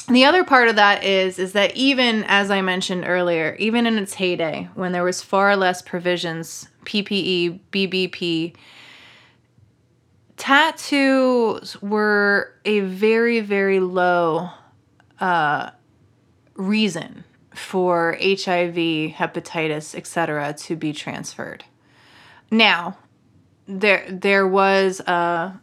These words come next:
there was less people who got tattooed, and that's something to observe as well. But even then, um, the biggest spike in any of these illnesses that you'll find if you study at all,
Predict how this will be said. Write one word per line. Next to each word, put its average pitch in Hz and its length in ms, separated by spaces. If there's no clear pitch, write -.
there 190 180
was 180 240
less 160 220
people 160 320
who 165 100
got 285 300
tattooed, - 560
and 202 300
that's - 180
something 175 340
to 180 140
observe 160 400
as - 160
well. 254 340
But 185 140
even 277 360
then, 190 420
um, 196 440
the 190 180
biggest 294 600
spike - 680
in 208 380
any 247 580
of 196 280
these 220 260
illnesses 190 720
that 170 120
you'll 180 180
find 175 500
if 180 180
you 165 80
study 170 420
at 160 100
all, 156 360